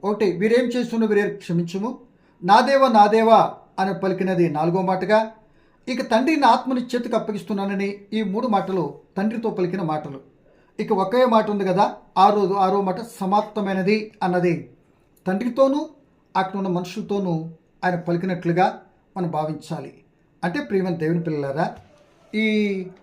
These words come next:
ఏడు మాటలు క్లుప్త వివరణ ఎందుకు చెప్పానంటే, ఏడు మాటలు వివరించి చెప్పాను, ఒకటి. తదుపరి ఈ ఏడు మాటలు ఏ ఏ పుస్తకాల్లో ఉన్నాయి చెప్పాను, రెండు. ఈ ఏడు మాటలు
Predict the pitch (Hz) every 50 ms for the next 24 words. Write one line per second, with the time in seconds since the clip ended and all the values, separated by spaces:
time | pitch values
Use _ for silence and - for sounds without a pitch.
0 | _ _ _ _ _ _ _ _ - 214 220 269 294 339 311 294 269 262 262 247
1 | 247 254 247 247 208 196 - - 269 220 226 220 220 214 196 180 170 170 - 220
2 | - 196 170 180 185 170 165 160 156 185 185 170 135 - - - _ _ _ _
3 | _ _ _ _ _ _ 196 220 254 294 269 269 285 294 285 311 294 226 220 214
4 | 220 247 262 247 240 - 247 247 247 247 - - - _ _ _ _ _ _ _
5 | _ - - 180 170 190 196 185 202 247 233 - _ _ _ _ _ _ _ _
6 | _ _ _ - 175 170 175 170 208 226 226 - - _ _ _ _ _ _ _
7 | _ _ _ - 254 247 240 294 269 233 233 226 220 214 202 - - - _ _
8 | _ _ _ 220 226 214 226 262 311 330 311 302 285 277 269 269 269 269 233 220
9 | 226 226 226 - 202 247 277 302 320 320 - 262 - - - 247 262 254 254 247
10 | 233 233 226 226 220 220 - 196 170 - 185 170 151 127 147 156 151 147 190 240
11 | 240 - - - _ _ _ _ _ _ _ _ _ _ _ _ _ _ _ -
12 | 247 247 233 233 254 294 311 320 311 302 294 - - 277 247